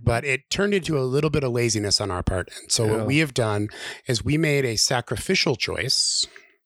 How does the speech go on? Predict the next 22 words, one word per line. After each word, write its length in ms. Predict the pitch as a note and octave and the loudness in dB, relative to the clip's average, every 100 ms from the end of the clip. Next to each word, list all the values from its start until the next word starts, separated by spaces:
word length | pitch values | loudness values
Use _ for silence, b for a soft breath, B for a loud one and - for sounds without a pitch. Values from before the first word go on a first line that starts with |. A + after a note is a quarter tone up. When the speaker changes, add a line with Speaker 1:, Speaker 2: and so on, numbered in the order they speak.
| b b b b b b b b - | b b b b b b b b -6
Speaker 1:
to 120 | - | -4
do 440 | A2+ A#2 A#2 A2+ G#2+ A2 | 0 0 2 0 -4 -8
games 920 | D3 E3+ E3 F#2+ G2+ - - - - - _ - | -4 0 0 -2 -8 -2 0 0 -2 -4 _ -8
instead 340 | A#2 - C3 | -4 0 0
of 120 | A2+ - | 0 -2
T 180 | B2 | -4
V 460 | A2+ A2+ E2+ E2+ - _ _ - | -2 -2 -2 -6 -10 _ _ -10
most 360 | A#2 C#3+ - A#2 | -2 0 0 -2
of 100 | G2 | -6
the 100 | G#2+ | -4
time, 380 | A#2+ G2 F2 - B B | -2 -4 -6 -12 B B
um, 100 | - | -4
Speaker 2:
Great. 460 | B2 B2 B2 A#2+ G2 | -2 0 0 0 -2
Speaker 1:
or 240 | D3 C#3+ E3+ | 0 0 2
to 120 | D#3 | 0
go 180 | C3+ C3+ | 0 0
outside. 360 | B2+ - G#2+ | -2 -2 -2
Now 120 | G#2 A#2 | -2 -4
that 100 | A#2 | -2
the 80 | |
weather's 260 | C#3+ D3+ C3 | 0 0 0
nice, 420 | C3 B2 - - | 0 2 0 -2